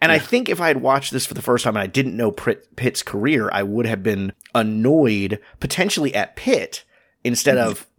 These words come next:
Speaker 1: the right direction, which is the character. His performance in this is quite good. I would still argue Twelve Monkeys is a better performance from Pitt, but that's just, I'm, I'm, that's my personal favorite Brad Pitt. But I, no, I can't ar-, disagree with you as far as just, he's, he's on point in this film.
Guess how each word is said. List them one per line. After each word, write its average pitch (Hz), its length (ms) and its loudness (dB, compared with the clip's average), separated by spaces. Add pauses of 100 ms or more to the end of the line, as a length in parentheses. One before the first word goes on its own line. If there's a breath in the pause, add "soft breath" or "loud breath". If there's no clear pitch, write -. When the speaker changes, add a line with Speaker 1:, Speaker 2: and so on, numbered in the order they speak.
Speaker 1:
the 110 120 0
right 156 240 2
direction, 101 400 -4
which 95 120 -8
is 95 120 -8
the - 80 -14
character. 175 360 -2 (320 loud breath)
His 254 220 2
performance 247 580 -2
in 147 140 -2
this 113 220 -2
is 113 220 -2
quite - 300 -2
good. 117 200 -2
I 165 120 0
would 220 160 0
still 233 240 2
argue 135 320 2
Twelve 120 320 0
Monkeys 110 380 -8
is 101 100 -6
a 107 60 -4
better 101 240 -2
performance 113 460 -4
from - 160 -10
Pitt, 110 260 -4
but - 140 -4
that's 101 180 -6
just, - 240 -8
I'm, 95 260 -6
I'm, 95 180 -8 (100)
that's 98 200 -4
my 101 120 -2
personal 101 480 -4
favorite 98 400 -8
Brad - 240 -6
Pitt. 123 320 2
But 131 240 4
I, 127 80 0 (220)
no, 170 220 0
I 143 120 2
can't 208 260 -2
ar-, 131 160 2
disagree 131 420 0
with 151 160 2
you 101 140 -4
as - 80 -4
far 107 180 0
as 98 120 -2
just, 101 160 -4
he's, 135 260 0
he's 156 380 -2
on 143 180 0
point 139 340 -4
in 110 80 -4
this - 140 -10
film. - 240 -12